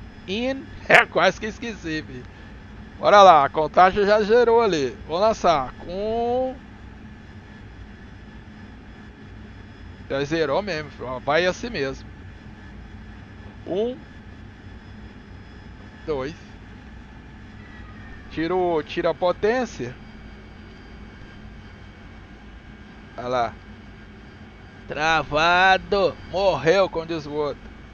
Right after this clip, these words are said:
Ah, é. Tem de ligar o laser. <laughs> Mané. Esqueceu de ligar o laser. Isso aqui é só um teste, pessoal. É só um teste. Desconsidera algumas coisas que vocês estão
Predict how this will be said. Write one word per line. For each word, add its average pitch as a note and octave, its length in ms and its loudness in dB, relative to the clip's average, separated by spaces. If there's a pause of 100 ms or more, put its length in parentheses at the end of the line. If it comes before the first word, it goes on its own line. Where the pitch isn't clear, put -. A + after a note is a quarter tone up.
(640)
Ah, D#3 180 4
é. D3 200 6
Tem D3+ 160 0
de D#3 80 2
ligar E3 220 4
o F#3+ 60 4
laser. D3+ 440 2 (500)
<laughs> - 920 8
Mané. C#3+ 680 2
Esqueceu D3+ 440 -6
de D#3 100 -8
ligar E3 240 0
o D#3+ 40 2
laser. D3 440 -2 (1500)
Isso - 80 -16
aqui - 100 2
é F#3+ 80 8
só A3+ 200 6
um A3 40 -2
teste, G#3+ 360 6
pessoal. B2 280 -8
É B2+ 40 -10
só F#3 220 2
um A3+ 40 -2
teste. E3 480 4
Desconsidera G#3+ 920 4
algumas A#3+ 380 6
coisas G#3 280 0
que - 60 -16
vocês F#3+ 160 2
estão G3 400 4